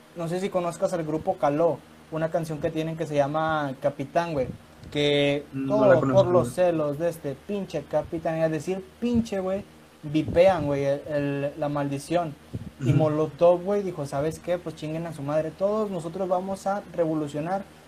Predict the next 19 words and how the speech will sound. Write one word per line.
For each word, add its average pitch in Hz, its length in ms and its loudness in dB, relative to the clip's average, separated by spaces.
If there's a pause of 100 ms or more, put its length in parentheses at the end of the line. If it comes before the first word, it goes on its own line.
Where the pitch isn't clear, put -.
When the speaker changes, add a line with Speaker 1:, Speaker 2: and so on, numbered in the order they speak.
Speaker 1:
Y 170 80 -2
las 156 220 4
disqueras, 196 560 0
güey, 214 200 -2
cancelaron, 165 960 2
no, 180 520 0
¿cómo 190 160 -8
se 202 100 -6
dice? 208 240 -4 (1200)
Las 180 180 0
disqueras 185 440 2
no 196 140 2
po-, 202 240 0
no 185 460 0
permitían 185 600 -2
la 165 140 4
venta 175 440 0
de 165 280 -4
los, 147 300 -2